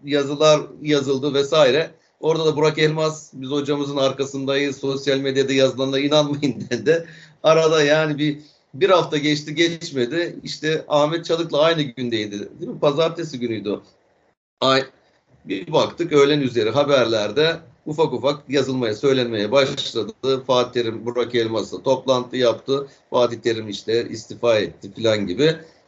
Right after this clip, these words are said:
Bir bak, yani başta inanmadım ama daha sonra da gerçek oldu, ortaya çıktı. Hem, yani spekülasyonlar oldu doğal olarak. Bir sürü şey, herkes her, e, dili olan, klavyesi olan bir şeyler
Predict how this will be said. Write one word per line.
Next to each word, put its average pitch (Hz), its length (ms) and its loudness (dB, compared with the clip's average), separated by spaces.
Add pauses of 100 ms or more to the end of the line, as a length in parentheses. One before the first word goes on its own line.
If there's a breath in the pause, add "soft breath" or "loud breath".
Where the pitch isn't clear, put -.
Bir 156 140 -2
bak, - 260 2
yani 127 180 2
başta 135 240 2
inanmadım 143 480 0
ama 156 360 -4
daha 139 160 2
sonra 104 440 -8
da 151 180 -2 (220 loud breath)
gerçek 143 460 4
oldu, 135 460 0 (220)
ortaya 131 560 0
çıktı. - 540 -4 (840 soft breath)
Hem, 180 260 0 (640)
yani 147 200 2 (300)
spekülasyonlar 208 840 2
oldu 151 500 2
doğal 139 260 2 (440)
olarak. 123 460 -4
Bir 156 100 -10
sürü 143 220 -14
şey, 160 180 -2
herkes 147 580 -2 (140)
her, 156 140 2 (420)
e, 135 260 -8
dili 143 180 -2
olan, 135 340 2
klavyesi 135 440 0
olan 131 240 0
bir 123 60 -10
şeyler 127 340 -2